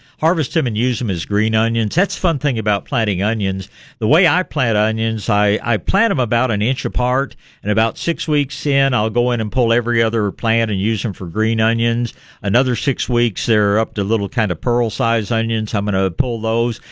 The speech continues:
Now I've got the plants about three inches apart, and I'm gonna let those go all the way till, uh,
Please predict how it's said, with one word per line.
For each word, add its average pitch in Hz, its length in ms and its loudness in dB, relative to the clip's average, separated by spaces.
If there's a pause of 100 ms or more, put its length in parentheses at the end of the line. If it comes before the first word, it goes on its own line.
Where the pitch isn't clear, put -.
(160)
Now 120 220 2
I've 104 120 -2
got 110 200 -2
the - 60 -8
plants 113 400 -2
about 101 300 -2
three 165 320 0
inches 98 320 -4
apart, 110 500 -2 (300)
and 104 180 2
I'm 110 140 0
gonna 110 100 0
let 110 220 0
those 110 260 0
go 104 200 0
all 104 180 0
the 101 40 -2
way 101 200 0
till, 98 420 0
uh, 85 320 0